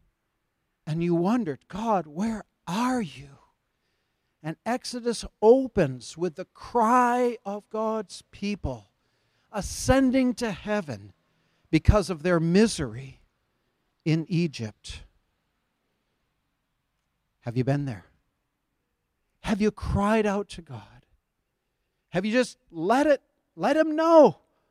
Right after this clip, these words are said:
what you're thinking, what you're feeling,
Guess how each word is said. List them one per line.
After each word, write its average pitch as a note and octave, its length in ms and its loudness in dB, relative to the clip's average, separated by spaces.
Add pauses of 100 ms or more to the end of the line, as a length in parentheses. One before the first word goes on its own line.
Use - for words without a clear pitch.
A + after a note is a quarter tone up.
(280)
what C#4+ 260 2
you're D4+ 100 -2
thinking, D4 480 -4
what C4+ 260 -2
you're D4+ 120 -2
feeling, D4 640 -2